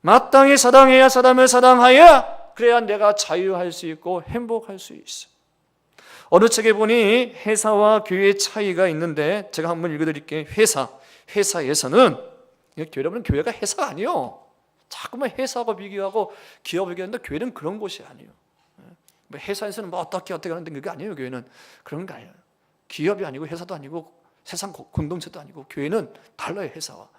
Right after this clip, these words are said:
회사에서는 읽어드릴게요. 누가 나에게 말을 걸어오면 나에게 뭔가 시킬 게 있기 때문이다.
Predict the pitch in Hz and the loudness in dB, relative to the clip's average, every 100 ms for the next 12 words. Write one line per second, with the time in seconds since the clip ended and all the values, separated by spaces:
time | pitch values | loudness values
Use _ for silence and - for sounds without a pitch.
0 | _ _ _ - 233 240 220 147 233 196 | _ _ _ -6 -2 0 0 0 -2 -4
1 | - - 196 170 120 - - _ - - | -6 -8 -2 -2 -2 -16 -20 _ -20 -12
2 | 160 180 202 202 190 196 185 190 196 175 | -4 2 4 6 4 2 2 0 0 2
3 | 185 180 - 156 175 170 151 170 175 185 | 2 0 -2 0 2 4 2 0 0 0
4 | 285 - _ 143 147 165 160 175 135 135 | -2 -6 _ -6 -6 -6 -8 -8 -6 -6
5 | 165 170 202 233 - - - 277 - _ | -6 -4 -2 -4 -8 -6 -4 -4 -6 _
6 | - 254 247 226 226 226 185 165 _ - | -8 -8 -8 -4 -2 -2 -6 -16 _ -18
7 | 196 175 135 123 113 - | -14 -12 -12 -12 -14 -18